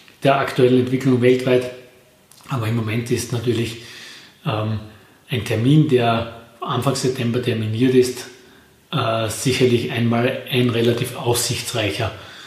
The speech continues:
Das Austria Triathlon Wochenende bietet alle wesentlichen Triathlon-Distanzen an, von Sprint bis hin zur Langdistanz. Und, ähm, in diesem Jahr, wir haben auch schon mal berichtet darüber, hat, äh, das Austria Triathlon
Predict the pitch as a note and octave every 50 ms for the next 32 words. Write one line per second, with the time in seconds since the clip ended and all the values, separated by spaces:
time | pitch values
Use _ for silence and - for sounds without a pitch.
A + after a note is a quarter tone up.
0 | - - - - - - - A#2+ C#3 A#2 A#2+ A#2 - - B2+ B2 C3 C3 C3+ C3+
1 | C3+ C3+ C3 C3 B2+ B2+ B2 - C3+ C3 B2+ C3 B2+ C3 C3 A#2+ - C#3 B2 -
2 | - - - - - - - - - - - _ _ _ _ - D#3 D#3+ E3 E3
3 | D3+ - - - - - - - - - D3 C#3 B2 C3 C3 C3+ B2+ C3 B2 B2
4 | C3+ D3+ D3 D3 C3+ B2+ B2+ D#3 C#3+ - - C3 C3 B2+ B2+ - C#3 B2+ B2+ B2+
5 | B2 - B2 A#2 A2+ - - - - - - - - C3+ C3+ C#3 C#3 - - -
6 | - C#3+ C3+ - - D3+ D#3 D3 C#3 A#2+ A#2 A#2 C3 C3+ B2 - - C#3+ C#3+ C#3
7 | - - - - - - - - - _ _ _ _ _ _ _ _ - - -
8 | - C#3 C3+ C3+ C3 B2+ B2 - - - - - - - - - - - - -
9 | - - - F#3 B2 B2 B2+ B2 B2 B2 B2 B2 A#2+ A#2 - - - - - _
10 | _ _ - D#3+ B2 C#3 C#3+ C3+ C3+ B2+ B2+ B2+ C3+ C#3 C#3 B2+ A#2 C#3 C3+ B2+
11 | B2+ - D3 C3 B2+ B2+ B2+ C3 B2+ C#3+ - - D#3+ - - C#3 B2+ C3 B2+ C3
12 | B2+ A#2+ - - - - - - - _ - C3 B2+ B2+ - - D3 D#3 C#3+ C#3
13 | C3+ B2+ - C#3+ C#3 C3 - D3 C#3 B2 B2+ C3+ C3+ C#3 B2+ B2+ B2 B2 B2